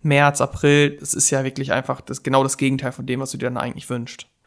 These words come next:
Ja, deswegen, das war so unsere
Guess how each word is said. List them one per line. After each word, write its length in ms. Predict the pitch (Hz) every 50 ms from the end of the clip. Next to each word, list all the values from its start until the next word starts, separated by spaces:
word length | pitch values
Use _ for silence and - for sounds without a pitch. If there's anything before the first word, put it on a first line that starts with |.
| _ _
Ja, 280 | - 147 135 131 127 - -
deswegen, 320 | 143 143 - 156 151 139 143
das 260 | 156 165 165 - -
war 220 | 165 160 160 160
so 140 | 151 151 156
unsere 680 | - - 156 165 151 160 147 151 160 160 156 151 151 -